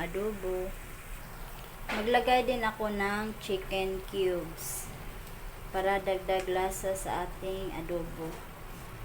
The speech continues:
Common naman na ulam natin to guys sa mga Pinoy. Pero iba-iba yung version natin sa pagluto ng adobo. Ayan.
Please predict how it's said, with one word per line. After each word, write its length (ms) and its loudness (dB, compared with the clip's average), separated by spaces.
Common 320 6
naman 320 4
na 160 4
ulam 480 4
natin 400 0
to 160 -2
guys 320 -2
sa 240 -2
mga 480 2
Pinoy. 480 0
Pero 160 6
iba-iba 560 10
yung 160 4
version 480 6
natin 480 2
sa 240 -4
pagluto 640 0
ng 640 0
adobo. 540 2
Ayan. 640 4